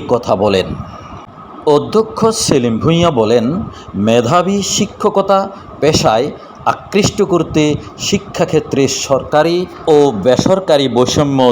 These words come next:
দূরীকরণের লক্ষ্যে আমরা উন্নয়ন কেন, জাতীয়করণ প্রয়োজনীয়তা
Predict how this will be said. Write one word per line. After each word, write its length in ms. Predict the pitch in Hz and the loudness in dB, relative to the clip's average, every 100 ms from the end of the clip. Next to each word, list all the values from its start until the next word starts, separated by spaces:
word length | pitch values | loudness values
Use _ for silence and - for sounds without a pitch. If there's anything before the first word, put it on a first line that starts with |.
| 101 | 2
দূরীকরণের 680 | 117 131 143 139 131 127 117 | 2 2 2 2 2 2 2
লক্ষ্যে 520 | 113 123 - - - 151 147 190 - - - - - _ - | 2 0 0 0 2 2 0 -6 -14 -20 -20 -20 -20 _ 0
আমরা 380 | 113 233 127 120 156 - - - - | 2 4 4 4 4 -2 -14 -14 -2
উন্নয়ন 520 | 151 170 175 175 143 113 | 0 2 2 2 0 0
কেন, 200 | 123 107 82 - - 101 87 | 0 0 -2 -6 -12 -12 -2
জাতীয়করণ 920 | 110 120 127 127 127 117 117 117 160 190 - - | 2 2 2 2 4 4 2 2 2 -2 -8 -4
প্রয়োজনীয়তা 640 | 113 127 120 117 110 107 | 2 2 4 2 2 2